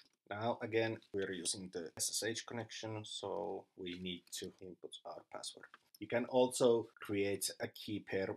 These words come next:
without using a password, but of course that's a little less secure. Now we see that here total written objects have been done, and apparently everything was successful. Now let's see that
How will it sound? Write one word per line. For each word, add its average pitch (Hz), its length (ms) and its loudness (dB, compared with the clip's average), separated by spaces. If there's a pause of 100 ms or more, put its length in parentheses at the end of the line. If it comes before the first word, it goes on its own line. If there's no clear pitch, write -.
without 101 520 2 (160)
using 95 340 -4
a - 200 -10
password, 92 360 -2 (120)
but 90 140 -4 (320)
of - 60 -20 (120)
course 87 280 -6
that's - 420 -4
a 95 60 -8
little 95 200 -2
less 98 160 -2
secure. - 480 -6 (460)
Now 139 360 0 (300)
we 117 180 -2
see 120 440 -2
that 104 200 2 (260)
here 107 420 2 (100)
total 120 460 4 (160)
written 104 580 -2
objects - 840 -4
have - 140 -10 (120)
been - 100 -8 (280)
done, 151 600 -2 (200)
and 175 380 2 (160)
apparently 143 560 2
everything 151 440 2
was 143 220 2
successful. - 640 0 (280)
Now 120 380 4 (320)
let's 135 340 4
see 123 520 2
that 110 240 2